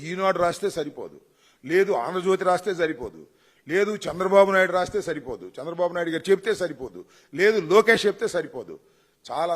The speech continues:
స్పష్టంగా చెప్పారు. That will reiterate in my press meet also.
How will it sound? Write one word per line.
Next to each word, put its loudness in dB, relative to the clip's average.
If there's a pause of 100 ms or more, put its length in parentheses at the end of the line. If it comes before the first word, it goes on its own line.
స్పష్టంగా -4
చెప్పారు. 0 (840)
That -8
will -8 (100)
reiterate 6 (560)
in -10
my 2
press -2 (100)
meet -14
also. -14